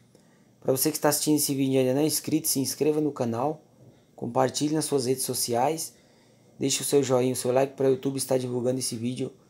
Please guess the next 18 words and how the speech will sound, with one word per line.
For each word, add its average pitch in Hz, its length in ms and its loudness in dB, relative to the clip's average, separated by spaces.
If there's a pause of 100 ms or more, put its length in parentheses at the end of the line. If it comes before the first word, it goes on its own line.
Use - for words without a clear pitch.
(680)
pra 120 160 -2
mais 127 200 0
pessoas. 110 600 -2 (2250)
Pessoal, 165 280 4
vou 151 80 4
estar 147 200 -2
mostrando 151 380 -2
pra 143 160 2
vocês, 131 520 0
é, 127 280 2
o 120 80 -4
novo 127 320 -2
Onix 127 340 -2
Plus 127 440 -4 (680)
Premier 147 400 6
na 131 80 0
versão 127 400 0
Midnight. 143 840 -4